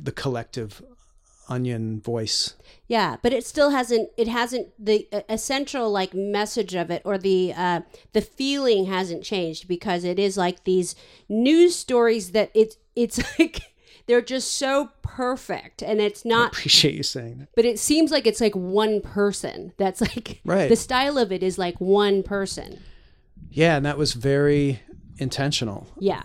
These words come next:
Speaker 1: I wanted the celebrity to be the Onion.
Speaker 2: Yeah.
Speaker 1: 'Cause I had seen so many other comedy publications fail that made the writers into celebrities.
Speaker 2: Right.
Speaker 1: Like at the Lampoon when Tom Kinney left,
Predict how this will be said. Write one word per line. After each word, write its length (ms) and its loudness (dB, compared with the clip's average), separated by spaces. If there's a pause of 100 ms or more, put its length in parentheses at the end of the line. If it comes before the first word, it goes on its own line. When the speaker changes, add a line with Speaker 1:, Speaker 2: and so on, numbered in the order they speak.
(100)
Speaker 1:
I 120 0
wanted 460 0
the 160 0
celebrity 720 2
to 100 -8
be 160 -4
the 180 -6
Onion. 440 -6 (280)
Speaker 2:
Yeah. 320 0
Speaker 1:
'Cause 140 2
I 100 4
had 120 2
seen 280 4
so 200 0
many 180 2
other 140 0
comedy 340 -2
publications 640 -4
fail 440 2
that 160 -4
made 240 -2
the 80 -2
writers 440 -2
into 200 -6
celebrities. 760 -6 (100)
Speaker 2:
Right. 400 0
Speaker 1:
Like 200 -4
at 60 -6
the 80 -2
Lampoon 600 0
when 280 -4 (460)
Tom 280 -2
Kinney 280 2
left, 460 -2